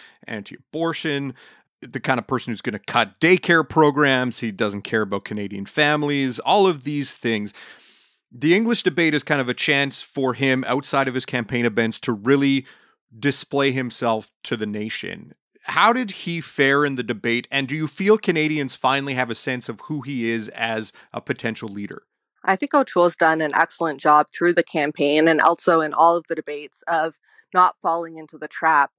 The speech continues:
Speaker 2: of talking too much about these wedge issues. And he's done a good job of convincing Canadians that he really is pro-choice, he cares about the climate, that he represents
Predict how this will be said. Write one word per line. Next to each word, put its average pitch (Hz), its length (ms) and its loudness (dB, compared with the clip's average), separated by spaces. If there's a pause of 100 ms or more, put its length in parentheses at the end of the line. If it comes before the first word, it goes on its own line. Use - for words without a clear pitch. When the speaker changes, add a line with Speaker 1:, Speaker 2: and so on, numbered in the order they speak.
(120)
Speaker 2:
of 147 420 -2 (300)
talking 160 360 -4
too - 160 -18
much 151 200 -8
about 160 300 -6
these 185 220 -4
wedge 175 300 0
issues. 247 440 -4 (160)
And 160 140 -10
he's 165 180 -12
done 170 160 2
a 170 80 -6
good 180 240 -6
job 151 420 4 (180)
of 147 420 -2 (260)
convincing 190 840 -8 (100)
Canadians 151 680 -8
that 147 260 4
he 160 340 -6
really 156 360 0
is 160 420 -2 (100)
pro-choice, 151 480 -4
he 147 100 -12
cares 160 300 -2
about 151 220 -4
the - 60 -12
climate, 139 640 0
that 147 280 2 (360)
he 185 200 -8
represents 160 840 -4